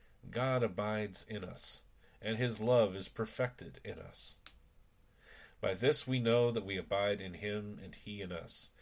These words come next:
because he has given us of his Spirit.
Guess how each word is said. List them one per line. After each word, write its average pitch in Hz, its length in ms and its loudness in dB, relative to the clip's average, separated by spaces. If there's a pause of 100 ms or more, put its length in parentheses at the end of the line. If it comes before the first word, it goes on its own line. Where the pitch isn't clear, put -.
(360)
because 98 340 0
he 117 140 0
has 92 180 -2
given 120 360 -2
us 104 420 -2
of - 120 -10
his - 140 -6
Spirit. - 480 -8